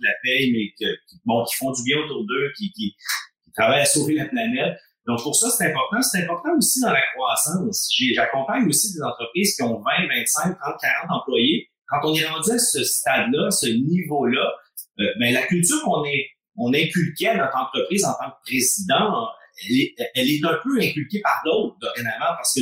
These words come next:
nous, on est peut-être moins impliqués sur le terrain dans chacune des activités. Donc, ça nous survit, cette charte-là. C'est que quand nous, on va être un peu moins au bureau, un peu moins présent,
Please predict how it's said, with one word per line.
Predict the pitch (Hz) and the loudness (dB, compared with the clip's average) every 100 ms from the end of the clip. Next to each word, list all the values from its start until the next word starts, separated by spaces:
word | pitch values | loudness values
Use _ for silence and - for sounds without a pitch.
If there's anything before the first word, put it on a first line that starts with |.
| 147 | 4
nous, | 185 | 4
on | 160 | 2
est | 127 - | 0 0
peut-être | - 151 139 | 0 0 0
moins | 143 165 | 0 0
impliqués | - 135 127 180 | -2 -4 -2 0
sur | 160 131 | 0 0
le | 127 | -2
terrain | 120 123 170 | -2 0 0
dans | 135 | 2
chacune | - - - 160 | 0 0 -2 -2
des | 143 117 | 0 0
activités. | - - 117 113 208 | 0 -2 -4 -2 2
Donc, | 175 - - _ - | 2 2 -4 _ -2
ça | - 143 | 2 4
nous | 151 175 | 4 4
survit, | - 190 185 120 147 240 | 2 2 0 0 2 2
cette | 254 - - | 2 2 2
charte-là. | - - - 127 147 | 2 0 0 -2 0
C'est | 151 - - | 0 0 0
que | - 110 98 - | 0 0 -2 -2
quand | 123 123 | 2 4
nous, | 147 185 | 4 4
on | - 127 | 2 0
va | |
être | 120 | 0
un | 127 - | -4 -6
peu | 143 | -6
moins | 135 147 165 | -2 0 2
au | 127 | 0
bureau, | 123 127 156 160 | -2 -2 0 0
un | - | -2
peu | 135 123 | -6 -6
moins | 147 - - | -6 -4 -2
présent, | - - - | -2 -2 -4